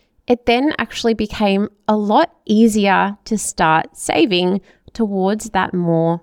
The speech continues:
specific goal. And then through the running of that business that I had and working seven days a week, I was actually able to save up quite a sum of money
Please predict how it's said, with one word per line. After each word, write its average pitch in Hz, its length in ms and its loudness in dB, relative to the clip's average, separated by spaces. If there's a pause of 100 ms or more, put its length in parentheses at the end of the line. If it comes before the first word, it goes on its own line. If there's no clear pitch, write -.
specific - 720 -8
goal. - 400 0 (480)
And 247 140 2
then 262 160 4
through 302 640 2
the 226 100 2
running 202 400 0
of 202 180 -2
that - 320 -2
business 185 500 2
that - 160 -2
I 202 120 2
had 214 440 2 (380)
and 185 380 0
working 233 640 0
seven 226 420 2
days 214 300 2
a 226 60 -2
week, 202 340 0 (380)
I 240 100 2
was 262 140 0
actually 381 460 -4
able 214 300 0
to - 180 -10
save - 480 -2
up 170 300 0 (260)
quite 214 520 -2 (120)
a 294 160 0
sum 190 400 -2
of 185 200 -4
money 180 600 0